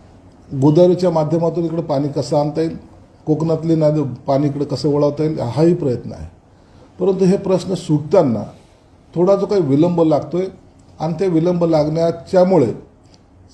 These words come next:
शेतकऱ्याच्या दैनंदिन जीवनामध्ये ज्या काही अडचणी निर्माण होत आहेत, त्या अडचणीला कंटाळून तो आत्महत्या करतोय, हे खरं तर दुर्दैव आहे.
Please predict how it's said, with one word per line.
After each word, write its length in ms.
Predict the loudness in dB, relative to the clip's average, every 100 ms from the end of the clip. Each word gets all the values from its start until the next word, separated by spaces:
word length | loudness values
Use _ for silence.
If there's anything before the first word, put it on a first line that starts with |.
| 0
शेतकऱ्याच्या 680 | 0 0 -2 0 0 -2 -2
दैनंदिन 640 | 0 0 2 0 -2 -2
जीवनामध्ये 580 | 0 0 0 -2 -2 -2
ज्या 160 | -2 -2
काही 180 | -4 -4
अडचणी 420 | -4 -2 -2 0
निर्माण 340 | 0 0 -2
होत 200 | -2 -6
आहेत, 120 | -12 -14 -20 -20 -20 -20 -8
त्या 120 | -4 0
अडचणीला 480 | 0 0 0 0 0
कंटाळून 460 | 0 -2 0 0 0
तो 200 | 0 0
आत्महत्या 580 | -2 -4 -2 -2 -2
करतोय, 340 | -4 -4 -2 -2
हे 220 | 0 -2
खरं 320 | 0 0 0
तर 40 | 0
दुर्दैव 500 | 0 2 4 2 0
आहे. 160 | -6